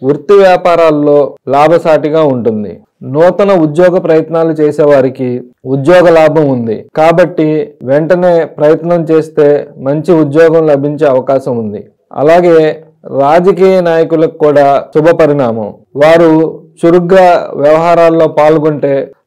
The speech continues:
లాభం చేకూరే అవకాశం ఉన్నది. ఈ రాశి వారు ఏలినాటి శని ప్రభావానికి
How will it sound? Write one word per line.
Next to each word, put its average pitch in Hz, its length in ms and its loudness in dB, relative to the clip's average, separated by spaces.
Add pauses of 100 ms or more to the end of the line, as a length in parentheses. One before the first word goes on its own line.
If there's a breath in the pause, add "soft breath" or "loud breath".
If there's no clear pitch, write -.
లాభం 160 400 2
చేకూరే 160 680 2
అవకాశం 143 500 -2
ఉన్నది. 110 260 -6 (200)
ఈ 156 80 -2 (140)
రాశి 170 280 2
వారు 165 340 4 (340)
ఏలినాటి 180 500 2
శని 170 240 -4
ప్రభావానికి 151 1000 -2